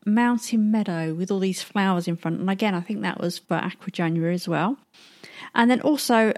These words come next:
and I'm not gonna be able to say this, uh, Lauren Carnwath Ngu-, Nguyen, she'd done some really lovely Art Journal January pages. And I, I just like, she kind of was really loose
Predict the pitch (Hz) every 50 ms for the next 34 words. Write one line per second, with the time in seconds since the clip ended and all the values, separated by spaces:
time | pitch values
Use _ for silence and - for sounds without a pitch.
0 | - _ 202 208 202 208 220 214 - - 226 214 226 214 202 - - - - 208
1 | 190 175 170 165 170 190 190 - - - - - - - - - - - - -
2 | - - 202 196 - - 214 233 240 262 262 269 277 285 285 294 285 294 269 -
3 | - _ _ _ _ _ - - - - 240 240 247 233 233 226 220 233 226 226
4 | 226 226 - - - - - - _ _ _ _ _ _ _ _ - 202 208 208
5 | 190 185 - _ - - - 233 240 240 254 254 - - - 196 196 208 226 214
6 | - 226 240 254 262 294 311 370 415 392 - _ _ _ _ _ _ _ - -
7 | - - - - - - - 262 247 240 - 269 254 247 226 - - 240 226 233
8 | 254 262 254 247 233 220 - 220 226 226 226 202 - 208 196 196 185 180 - -
9 | - 214 214 208 - - - 214 202 202 190 185 208 196 190 185 175 165 165 -
10 | - 160 160 170 - - 165 165 - - - - - - - - - 214 233 240
11 | 233 - - - - - 247 254 - - 415 440 - - - 311 269 247 220 180
12 | - - - - - - 285 285 - - - 302 359 403 392 381 320 269 240 -
13 | - - 226 226 254 269 277 269 277 294 294 269 254 254 247 269 254 202 175 170
14 | - - - - -